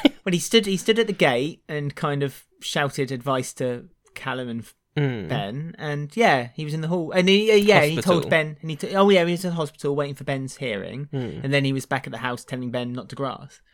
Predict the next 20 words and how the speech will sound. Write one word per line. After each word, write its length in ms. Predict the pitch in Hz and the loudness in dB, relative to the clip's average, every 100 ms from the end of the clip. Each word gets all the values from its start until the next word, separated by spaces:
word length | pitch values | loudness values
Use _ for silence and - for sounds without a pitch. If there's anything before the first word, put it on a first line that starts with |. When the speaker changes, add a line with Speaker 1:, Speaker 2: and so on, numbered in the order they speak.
| - | -20
Speaker 2:
He's 380 | - - - - | -20 -20 -14 -10
not 80 | |
really 100 | 139 | -8
done 200 | 113 139 143 | -6 -8 -8
much, 240 | 180 - | -10 -12
has 100 | 175 | -16
he? 220 | 165 147 - _ _ _ _ | -16 -16 -18 _ _ _ _
Speaker 1:
No, 220 | - 147 143 | -10 -8 -6
but 80 | |
he's 180 | 139 127 | -2 -2
on 120 | 110 | -2
a 20 | 78 | -6
break 240 | - - | -8 -8
soon, 320 | - - - | -10 -12 -12
so 260 | - 117 120 | -6 -4 -2
maybe 380 | 123 131 110 117 | -4 -4 -4 -4
he'll 140 | 98 | -8
go 100 | 135 | -8
to 60 | 131 | -10
prison. 400 | 131 131 131 | -12 -12 -12